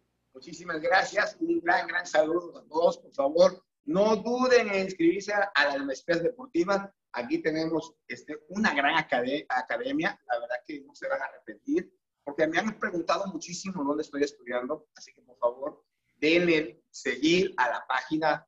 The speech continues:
que están viendo la entrevista, y ahí les van a aclarar cualquier duda que tengan. Este, de, en lo personal, ya estoy aquí con, en la nueva generación que va a surgir, varios compañeros del Taekwondo Panamericano Tabasco y de Chiapas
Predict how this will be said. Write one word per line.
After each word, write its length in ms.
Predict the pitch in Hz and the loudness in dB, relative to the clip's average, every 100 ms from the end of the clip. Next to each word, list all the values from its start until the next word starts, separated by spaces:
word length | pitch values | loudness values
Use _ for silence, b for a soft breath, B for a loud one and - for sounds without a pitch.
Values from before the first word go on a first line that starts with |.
| _ | _
que 60 | 113 | -8
están 220 | 131 131 | -4 -4
viendo 220 | 135 139 | -4 -6
la 80 | 131 | -6
entrevista, 720 | 113 117 131 - - 196 196 _ _ | -6 -6 -6 -4 2 2 0 _ _
y 60 | 123 | -8
ahí 100 | 151 | -4
les 180 | 160 - | -6 -2
van 220 | 139 151 | -2 2
a 120 | 151 - - _ _ - | 0 -2 -12 _ _ -4
aclarar 500 | 123 - 131 123 139 | -4 -2 -4 -2 0
cualquier 340 | 151 135 160 | 0 2 -2
duda 320 | 156 151 151 - | -2 -2 -2 -4
que 100 | 113 | -12
tengan. 540 | 123 123 127 151 - _ _ - | -14 -4 -2 -2 -6 _ _ -8
Este, 300 | 131 - 135 | -8 -6 -6
de, 360 | 131 127 127 | -6 -6 -10
en 80 | 123 | -10
lo 100 | 123 | -12
personal, 560 | - - 131 131 143 - | -16 -16 -12 -8 -8 -6
ya 80 | 123 | -8
estoy 420 | 127 _ 131 131 | -8 _ -6 -4
aquí 180 | 131 - _ | -6 -8 _
con, 240 | 131 113 _ _ _ | -20 -20 _ _ _
en 160 | 117 117 | -10 -6
la 80 | 117 | -2
nueva 220 | 135 143 | 0 0
generación 520 | 160 147 139 - 147 | 0 0 0 -2 -4
que 100 | 156 | -2
va 100 | - | -4
a 20 | |
surgir, 520 | - 339 - - - - _ _ | -4 -10 2 2 2 -10 _ _
varios 280 | 131 143 - | -2 -2 -6
compañeros 500 | 131 127 123 135 139 | -6 -6 -6 -8 -10
del 120 | _ | _
Taekwondo 380 | 127 131 127 127 | -16 -14 -10 -8
Panamericano 540 | 135 127 120 123 127 | -8 -10 -16 -14 -12
Tabasco 640 | - 120 120 123 - 156 - _ | -4 0 0 -2 -4 -4 -6 _
y 120 | - | -10
de 100 | - | -10
Chiapas 540 | - 131 127 180 175 | -6 -6 0 0 -2